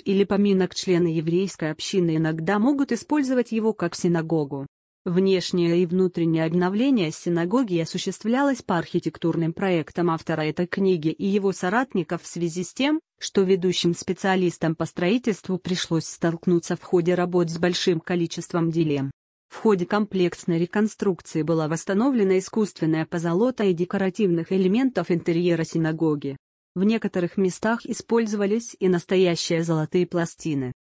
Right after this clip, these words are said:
Особая задача заключалась в том, чтобы решить судьбу слишком большого количества скамеек на первом этаже и определить их идентичность. Недостающие куски цветной рельефной клинкерной плитки для пола были заказаны в Марокко,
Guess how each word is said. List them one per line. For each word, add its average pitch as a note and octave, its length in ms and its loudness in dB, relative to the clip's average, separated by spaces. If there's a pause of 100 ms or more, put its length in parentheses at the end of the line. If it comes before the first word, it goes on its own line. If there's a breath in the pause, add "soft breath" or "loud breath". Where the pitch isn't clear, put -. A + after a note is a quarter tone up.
(100)
Особая F3+ 480 0
задача E3+ 460 0
заключалась E3+ 680 -2
в - 120 -18
том, C#4 300 0 (180)
чтобы G3+ 340 0
решить A#3 380 0
судьбу G3 380 0
слишком F#3+ 520 -2
большого F#3+ 420 0
количества G#3 600 -4
скамеек F3+ 500 0
на F#3+ 140 2
первом F3+ 440 0
этаже F3+ 360 0
и F3+ 40 2
определить F3 600 0
их E3+ 100 -4
идентичность. D#3 920 -4 (400)
Недостающие F#3+ 920 0
куски F3 360 -4
цветной F#3 500 2
рельефной F3+ 520 2
клинкерной E3 680 0
плитки D#3+ 440 -2
для E3+ 180 0
пола F3+ 280 2
были D#3+ 280 2
заказаны F#3 560 0
в E3 60 -2
Марокко, E3+ 520 0